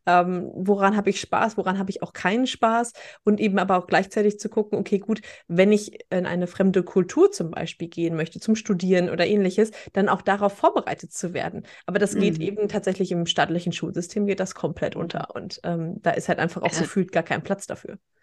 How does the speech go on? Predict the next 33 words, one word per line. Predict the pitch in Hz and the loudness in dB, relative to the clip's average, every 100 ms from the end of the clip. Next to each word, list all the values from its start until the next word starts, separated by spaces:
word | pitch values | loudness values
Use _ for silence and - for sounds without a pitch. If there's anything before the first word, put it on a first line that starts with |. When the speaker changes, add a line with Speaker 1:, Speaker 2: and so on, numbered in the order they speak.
| _ _ | _ _
Speaker 2:
meine | 208 170 151 | -2 0 0
Tochter | - 156 180 | -2 -2 0
war | 160 | 0
jetzt, | 156 156 185 | 0 0 2
ne, | 185 | 2
Berufspot-, | 160 165 175 - - 170 175 | 0 -2 -2 -4 -4 -6 0
hier | 175 | 2
Potenzialberatung | 170 170 165 156 156 170 185 185 185 165 170 175 185 180 | 2 0 0 0 2 2 4 4 4 0 0 -2 -2 0
oder | 170 | 0
Potenzialanalyse | 165 170 175 165 151 160 185 196 196 208 202 208 | -2 -2 0 0 -2 -2 0 0 2 2 2 0
und, | - 180 - - - - | 0 -2 -6 -16 -16 -8
äh, | - 185 180 - | 0 2 2 0
sie | 175 190 190 | -2 -2 0
soll | 185 190 208 240 254 _ _ _ _ _ _ | 4 4 6 6 2 _ _ _ _ _ _
im | - 233 226 | 4 6 6
Büro | 226 269 247 156 - | 4 4 4 4 -2
was | 185 - - | -4 -4 -2
machen. | - - 262 | -4 -4 0
Speaker 1:
Ja. | 233 190 - - 185 - _ 202 180 - - - 233 240 | 4 2 0 -6 -6 -6 _ -8 -8 -10 -20 -8 2 2
Speaker 2:
Wirtschaft | 214 170 233 330 - - 302 - | 2 4 6 6 6 6 6 4
und | - 226 - | -2 -4 0
Büro. | 214 - 143 143 - _ _ _ - | -2 0 -4 -4 -12 _ _ _ -4
Wo | 190 | 0
ich | 185 | 2
sie | - | 2
frage, | 208 - 202 208 | 0 2 0 2
„Was | 196 - | 2 2
kannst | 233 269 - | 4 2 2
du | |
denn | 233 | 0
jetzt | 208 - | 4 6
damit | 226 269 - | 6 4 2
anfangen?“ | 185 180 - 156 156 | 0 -2 -4 -4 -6